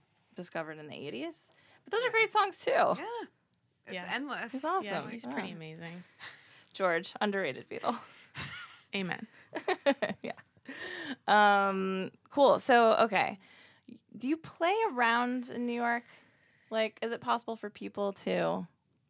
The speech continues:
Speaker 1: keep an eye out for you
Speaker 2: Aside from
Speaker 1: and
Speaker 2: the Rough
Speaker 1: see you
Speaker 2: Trade?
Speaker 1: performing?
Speaker 3: Yes, we're playing
Speaker 1: Yeah,
Speaker 3: at Rough
Speaker 1: 'cause this will come
Speaker 3: Trade.
Speaker 1: out after Rough Trade, so.
Speaker 3: Okay. We're playing at Rough Trade. That's a big one.
Speaker 1: Mm-hmm.
Speaker 3: We're playing at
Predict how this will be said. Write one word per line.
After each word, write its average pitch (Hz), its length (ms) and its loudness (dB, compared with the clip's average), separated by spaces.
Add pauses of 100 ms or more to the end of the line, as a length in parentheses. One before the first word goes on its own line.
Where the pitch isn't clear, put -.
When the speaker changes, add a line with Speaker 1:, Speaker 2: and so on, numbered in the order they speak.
(160)
Speaker 1:
keep 208 140 -8
an 202 80 -2
eye 175 220 4
out 180 200 4
for 196 120 -6
you 196 440 0
Speaker 2:
Aside 190 300 -6
from 196 120 -10
Speaker 1:
and 196 80 -4
Speaker 2:
the 180 40 -4 (140)
Rough 202 120 -2
Speaker 1:
see 190 140 0
you 190 80 0
Speaker 2:
Trade? 196 180 -4
Speaker 1:
performing? 190 720 -4
Speaker 3:
Yes, - 480 -2
we're 240 180 -4
playing 233 360 -4
Speaker 1:
Yeah, 202 80 4
Speaker 3:
at 202 60 4
Rough 214 120 4
Speaker 1:
'cause 247 80 -2
this 277 120 0
will 311 120 4
come 302 160 2
Speaker 3:
Trade. 247 80 8
Speaker 1:
out 214 120 8
after 196 280 2
Rough 135 180 2
Trade, - 320 -2
so. 180 440 -2 (220)
Speaker 3:
Okay. - 100 -10 (560)
We're 208 60 -20
playing 269 240 -2
at 240 60 -4
Rough 196 140 0
Trade. 180 400 -4 (640)
That's 190 220 -6
a 196 40 -12
big 180 200 -8
one. 175 320 -6
Speaker 1:
Mm-hmm. 175 260 -4
Speaker 3:
We're 190 120 -6
playing 185 540 -10
at 175 320 -10